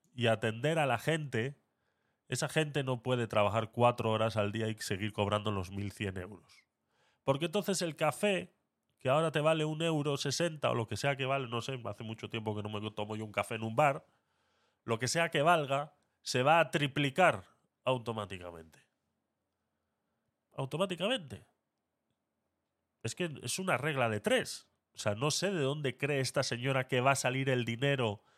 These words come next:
para que un bar que tiene tres trabajadores y que ya les paga mil cien euros por trabajar ocho horas, para cubrir esas dieciocho o veinte horas que está el bar abierto, porque abren a las seis de la mañana para desayunar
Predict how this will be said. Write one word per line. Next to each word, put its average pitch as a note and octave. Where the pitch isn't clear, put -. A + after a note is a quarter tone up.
para C3+
que C#3
un D3
bar D3
que C#3
tiene D#3
tres D#3
trabajadores C#3
y C3
que C3
ya D#3
les D#3+
paga E3
mil D#3
cien D#3
euros D#3
por C3+
trabajar C#3
ocho C#3+
horas, C#3
para C#3
cubrir D#3
esas D3
dieciocho C#3+
o C3+
veinte D#3+
horas E3
que D3+
está D#3
el D#3
bar D3+
abierto, C#3+
porque C3
abren D3+
a D3
las C#3
seis D#3
de D3
la D3
mañana C#3+
para C3+
desayunar C3+